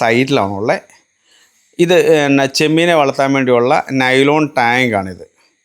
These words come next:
ഒരു ടാങ്ക് ഏഴ് മീറ്ററും ഒരു ടാങ്ക് പതിനൊന്ന് മീറ്ററും ഒരു ടാങ്ക് പതിനാറ് മീറ്ററുമാണ് ഉള്ളത്. അങ്ങനെ മൂന്ന് ടാങ്കാണ് നമ്മൾ, പിന്നെ, ഫ്രെയിം ചെയ്ത്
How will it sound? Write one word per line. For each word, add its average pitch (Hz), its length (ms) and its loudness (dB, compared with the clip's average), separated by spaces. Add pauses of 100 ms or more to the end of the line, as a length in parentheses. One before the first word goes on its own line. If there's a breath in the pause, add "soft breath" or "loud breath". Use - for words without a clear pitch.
(460)
ഒരു 165 200 0
ടാങ്ക് 147 260 0 (120)
ഏഴ് 147 240 2
മീറ്ററും 135 320 -4 (320)
ഒരു 143 200 -2
ടാങ്ക് 131 300 -2 (100)
പതിനൊന്ന് 131 420 2
മീറ്ററും 120 300 -4 (360)
ഒരു 139 140 0 (100)
ടാങ്ക് 123 340 0 (160)
പതിനാറ് 143 480 0
മീറ്ററുമാണ് 104 520 -2
ഉള്ളത്. 95 220 -14 (600 soft breath)
അങ്ങനെ 175 180 0 (120)
മൂന്ന് 180 280 2 (100)
ടാങ്കാണ് 127 420 0 (100)
നമ്മൾ, 123 180 0 (220)
പിന്നെ, 113 460 -2 (500)
ഫ്രെയിം 131 220 0 (120)
ചെയ്ത് 127 180 0